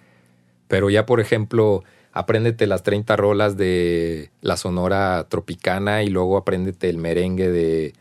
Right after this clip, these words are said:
de Elvis Crespo y así, ¿no? Todo eso, pum, pum, pum, pum, digo, "Ah, cabrón".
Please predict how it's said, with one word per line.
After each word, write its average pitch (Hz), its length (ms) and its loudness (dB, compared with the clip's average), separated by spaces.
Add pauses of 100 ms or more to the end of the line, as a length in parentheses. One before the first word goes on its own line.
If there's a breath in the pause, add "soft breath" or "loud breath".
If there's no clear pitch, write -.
(340 soft breath)
de 92 120 -4
Elvis 87 260 -4
Crespo 107 640 0
y 90 140 0
así, 98 280 -2
¿no? 98 220 -2
Todo 101 240 2
eso, 113 180 -4
pum, 117 240 -6
pum, 107 220 -4
pum, 104 180 -4
pum, 104 180 -6
digo, 87 220 -6
"Ah, 90 140 -10
cabrón". 87 320 -12